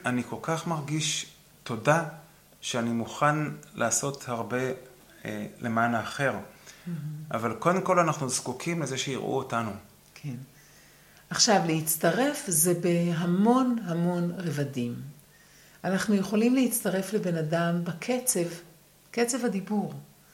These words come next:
Speaker 2: אתם מכירים את זה שמגיע בן אדם, "אל תשני, מה קרה? טרררררר, ואני כל כך כועס." וה-, והבן אדם שמנגד אומר לו, "קח נשימה עמוקה,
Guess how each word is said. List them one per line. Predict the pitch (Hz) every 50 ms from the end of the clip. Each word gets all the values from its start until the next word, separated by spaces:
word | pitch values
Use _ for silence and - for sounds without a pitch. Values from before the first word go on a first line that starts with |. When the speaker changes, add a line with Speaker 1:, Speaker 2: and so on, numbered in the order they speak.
| - - - - -
Speaker 2:
אתם | 202
מכירים | 175 170 175 208 208 226 240 240
את | 226 -
זה | 220
שמגיע | 214 - 202 175 170 175 240 233 208
בן | 202 208 190
אדם, | 185 180 220 220 202 - - - - - - - - - - -
"אל | 294 349
תשני, | 349 349 - 381 349 359 359
מה | 339 339 339 339
קרה? | 339 330 339 330 330
טרררררר, | 330 330 330 330 320 311 320 330 320 311 311 311 311 302 - 330 339 359 359 330 294 247
ואני | 294 302 302 302 294
כל | - 330 320 320 -
כך | - 359 359 - -
כועס." | - 320 330 320 302 240 247 254 254 240 220 196 175 170 - - - - - -
וה-, | 151 156 160 156 160
והבן | 165 - 160 135 135 143 131 143 143 139
אדם | 135 143 175 208 208
שמנגד | - 233 214 208 214 202 185
אומר | 175 180
לו, | 165 143 - - - - - - - _ -
"קח | - 233 269 - - 427
נשימה | - - - 202 160 151 139
עמוקה, | 135 135 131 - - 131 120